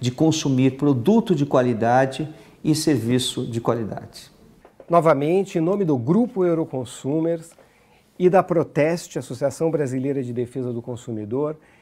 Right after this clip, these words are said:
Speaker 2: quero agradecer muito a entrevista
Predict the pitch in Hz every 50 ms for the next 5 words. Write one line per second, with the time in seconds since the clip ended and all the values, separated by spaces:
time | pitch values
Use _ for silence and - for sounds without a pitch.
0 | _ _ _ 147 143 143 135 135 143 147 139 135 135 127 - - 165 160 151 143
1 | 143 147 156 170 190 196 180 170 151 - - 127 117 120 _ _ _ _ _ _
2 | _ 143 143 143 139 123 147 123 120 110 104 113 135 151 165 170 165 - - -
3 | 165 160